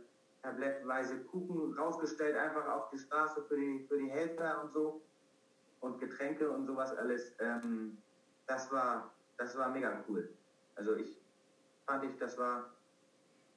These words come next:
es hat so einen bleibenden Eindruck bei mir hinterlassen.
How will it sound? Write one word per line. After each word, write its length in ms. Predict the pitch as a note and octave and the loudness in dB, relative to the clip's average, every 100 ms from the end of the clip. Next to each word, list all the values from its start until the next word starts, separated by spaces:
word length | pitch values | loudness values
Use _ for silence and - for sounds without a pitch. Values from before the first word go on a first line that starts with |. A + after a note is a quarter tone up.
| _ | _
es 200 | A#2+ A#2 | -10 -8
hat 260 | - A#2+ - | -2 0 0
so 60 | B2+ | -2
einen 200 | A#2 - | -4 -2
bleibenden 400 | C3 C#3+ C3+ A#2 | 2 2 2 2
Eindruck 340 | A2 A#2 G#2+ | 2 2 0
bei 80 | G#2 | 2
mir 160 | G2 | 0
hinterlassen. 480 | F#2+ F#2+ F#2 F2+ - | 0 -2 -2 -4 -8